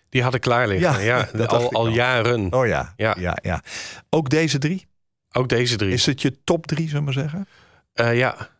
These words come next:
Speaker 1: ja.
Speaker 2: Nou,
Speaker 1: Ik,
Speaker 2: dan mag
Speaker 1: eh,
Speaker 2: je vertellen waar we het eerst naar gaan luisteren.
Speaker 1: Ehm, ja, dat is Flying van Anathema.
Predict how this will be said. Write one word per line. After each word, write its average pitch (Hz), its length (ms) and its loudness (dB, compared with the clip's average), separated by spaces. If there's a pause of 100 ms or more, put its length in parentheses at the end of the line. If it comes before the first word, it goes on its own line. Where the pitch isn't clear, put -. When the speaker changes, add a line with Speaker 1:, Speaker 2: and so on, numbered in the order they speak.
(260)
Speaker 1:
ja. 117 240 0 (240)
Speaker 2:
Nou, 123 180 2
Speaker 1:
Ik, 85 60 0
Speaker 2:
dan 92 100 -2
mag 117 100 0
Speaker 1:
eh, 117 80 -4
Speaker 2:
je 110 100 -2
vertellen 113 340 -2
waar 101 180 0
we 92 60 -2
het - 160 -6
eerst 143 320 -2
naar 101 200 -2
gaan 90 160 -2
luisteren. 82 560 -8
Speaker 1:
Ehm, 110 1000 2
ja, 123 160 2
dat 104 120 0
is 101 80 0
Flying 120 400 0
van 107 160 0
Anathema. 120 720 0